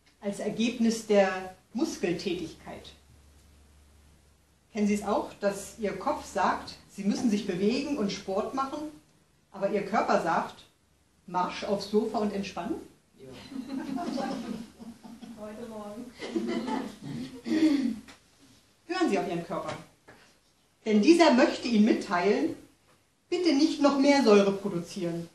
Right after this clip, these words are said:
Speaker 1: Ich komme mit der Ausscheidung nicht hinterher.“ Von daher, unser Körper sorgt für unser Überleben. Bloß unser Kopf, der meint, was irgendwelche Gesundheitstheorien behaupten, ist richtig.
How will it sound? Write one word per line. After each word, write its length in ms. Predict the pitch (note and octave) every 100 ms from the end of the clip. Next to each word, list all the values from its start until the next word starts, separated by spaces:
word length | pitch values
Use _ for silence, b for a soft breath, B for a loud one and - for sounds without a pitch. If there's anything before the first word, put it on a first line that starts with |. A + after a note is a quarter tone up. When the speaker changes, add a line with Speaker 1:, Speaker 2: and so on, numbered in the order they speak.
| _
Speaker 1:
Ich 180 | - -
komme 200 | C4 C#4+
mit 140 | B3+
der 140 | A#3 G#3+
Ausscheidung 480 | B3+ - G#3 G#3+ G#3
nicht 180 | G#3
hinterher.“ 420 | A3 G3 F3 E3+ - - _ _ - - _ _ _ _ _ _ _ _ F#3 E3+ - - _ _ _ _ _ _ -
Von 120 | F#3+
daher, 560 | E3 F3 G3+ G3+ G3+ - - _ _ _ _ _ _ _
unser 180 | A3 G3+
Körper 560 | - A#3+ D4 B3 B3 -
sorgt 300 | A3+ A#3+ -
für 100 | -
unser 180 | B3 A3+
Überleben. 520 | A3 A3 C4+ - - - _ _ _ _ _ _ _ _ _ _ -
Bloß 220 | B3 C4
unser 200 | G#3 G3
Kopf, 280 | - D4+ -
der 180 | G#3 F#3
meint, 520 | G3 B3+ A#3 G3+ -
was 280 | G3 G3 -
irgendwelche 460 | A#3+ A#3+ G3+ G3+ G3
Gesundheitstheorien 880 | G3 B3+ A#3 A3 - G#3+ G3+ G#3
behaupten, 560 | G3 G3 C#4 D#4+ - G3+
ist 220 | G3 -
richtig. 380 | E4 - - E4